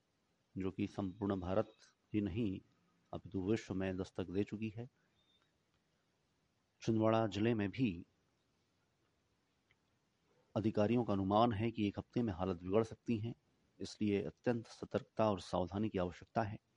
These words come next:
अधिकारियों और कर्मचारियों को सतर्क रहने हेतु कलेक्टर ने हिदायत भी दी है। गंभीर मरीजों को जिले में शिफ्ट करने हेतु भी निर्देशित किया गया है।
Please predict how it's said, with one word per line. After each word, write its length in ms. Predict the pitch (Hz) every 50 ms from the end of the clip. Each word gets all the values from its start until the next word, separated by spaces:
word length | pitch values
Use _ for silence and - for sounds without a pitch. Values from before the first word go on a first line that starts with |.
| _ _ _ _ _ _ _ _ -
अधिकारियों 540 | 98 90 104 92 101 101 101 107 107 110 113
और 180 | 107 95 - -
कर्मचारियों 500 | - 92 - 123 - 98 95 104 120 127
को 400 | 117 - 92 92 90 90 85 85 - -
सतर्क 380 | - - - 90 90 90 87 -
रहने 240 | 92 90 98 117 127
हेतु 420 | 95 90 90 - - 90 87 - -
कलेक्टर 340 | - 87 87 - - - 110
ने 160 | 95 90 80
हिदायत 280 | 82 87 90 98 110 113
भी 180 | 107 107 120 117
दी 160 | 113 117 113
है। 140 | 110 107 - _ _ _ _ _ _ _ _ _ _ _ _ _ _ _ _ _ _ _ _ _ _ _ _ _ _ _ _ _ _ _ - -
गंभीर 340 | 107 104 104 107 113 110 95
मरीजों 360 | 98 95 101 98 - 190 180
को 200 | - 95 95 92
जिले 220 | 87 95 95 107
में 100 | 107 95
शिफ्ट 320 | 92 - - - - - -
करने 300 | - 95 90 95 92 90
हेतु 220 | 92 - - 95
भी 120 | 90 117
निर्देशित 460 | 113 107 101 104 107 113 - - 110 -
किया 220 | - - 117 117
गया 180 | 117 117 117 117
है। 180 | - - 165